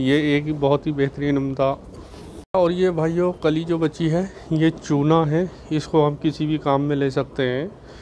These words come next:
ये दीवारों पर काम करने के या बकरियों की चरों वगैरह में जो है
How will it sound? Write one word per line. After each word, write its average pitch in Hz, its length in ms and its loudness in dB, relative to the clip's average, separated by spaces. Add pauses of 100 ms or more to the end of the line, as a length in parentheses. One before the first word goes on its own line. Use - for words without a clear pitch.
(420)
ये 135 120 2
दीवारों 135 440 6
पर 135 180 2
काम 135 280 -2
करने 135 300 -2
के 143 140 -2
या 139 180 2
बकरियों 131 400 -2
की 139 100 -8
चरों 131 340 0
वगैरह 127 320 -2
में 131 160 -2
जो 123 180 0
है 135 180 -2